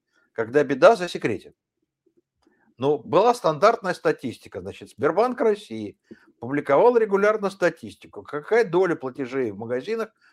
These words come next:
оплачена наличными, какая карточка. Он же все это видит. Засекретил,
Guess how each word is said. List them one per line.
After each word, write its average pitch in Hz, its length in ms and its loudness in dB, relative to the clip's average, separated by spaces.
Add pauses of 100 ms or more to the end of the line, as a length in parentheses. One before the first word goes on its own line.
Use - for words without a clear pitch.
(100)
оплачена 147 560 0
наличными, 143 460 -6
какая 175 340 -2
карточка. - 440 -6
Он 156 100 -6
же 147 100 -10
все 139 240 -8
это 120 200 -16
видит. 87 260 -18 (480)
Засекретил, 160 800 2